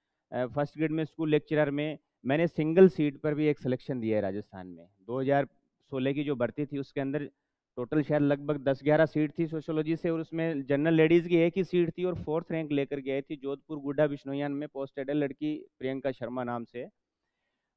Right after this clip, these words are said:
तो अब शायद वो जयपुर आ गई है ट्रांसफर करके। और पिछली जो भर्ती थी, पिछला जो रिजल्ट आया था उसमें राजस्थान की जो पहली, दूसरी और तीनों जो रैंक थी फर्स्ट ग्रेड की, वो तीनों रैंक मेरे मार्गदर्शन में हुई है। मैं इतना विश्वास दिला सकता हूँ, ये रिकॉर्ड है, आप कहीं भी चेक कर सकते हो,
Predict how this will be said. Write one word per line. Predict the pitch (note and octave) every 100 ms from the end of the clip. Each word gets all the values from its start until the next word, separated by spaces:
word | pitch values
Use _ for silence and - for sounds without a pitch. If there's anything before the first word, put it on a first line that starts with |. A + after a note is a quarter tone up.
| -
तो | C3 C3
अब | - C3+
शायद | - C#3+
वो | C#3+
जयपुर | C3 C3 D3+ C#3
आ | B2
गई |
है | D#3+
ट्रांसफर | D3 C3+ C3 B2
करके। | A2 A2 D3
और | E3 D#3+
पिछली | - D3+ - E3
जो | F3+
भर्ती | D3 C#3 E3
थी, | E3+
पिछला | E3+ E3+ E3+
जो | E3
रिजल्ट | D#3+ C#3+ D#3 D3+
आया | C#3 C3+
था | C#3 D#3 G#3 _ _ _ _ _ -
उसमें | C#3+ D#3 E3
राजस्थान | D#3 C#3+ D#3+ E3+ D#3+
की | D#3+
जो | D#3+
पहली, | - C3+ D3 D#3
दूसरी | D#3+ D#3+ E3
और | D3+
तीनों | D3 D3+ E3
जो | D#3+
रैंक | D3 C3+ C3+
थी | - G#2+ G#2 B2
फर्स्ट | A#2 A2+
ग्रेड | A2
की, | B2
वो | D#3+
तीनों | - D3+ D#3
रैंक | D3 C#3+
मेरे | C#3 C3+
मार्गदर्शन | C3+ A#2 G2+ A2 - A2+
में | G#2+
हुई | F#2 F#2+
है। | G2
मैं | A2+
इतना | A2 A#2
विश्वास | G#2+ - G#2 G2
दिला | F#2+ F2
सकता | - _ F#2+
हूँ, | G#2+
ये | B2+
रिकॉर्ड | B2 B2 C#3+
है, | D3+ D#3+
आप | D#3+ -
कहीं | C#3+ D#3
भी | E3
चेक | C#3+ C3
कर | B2+
सकते | - - _
हो, | F#2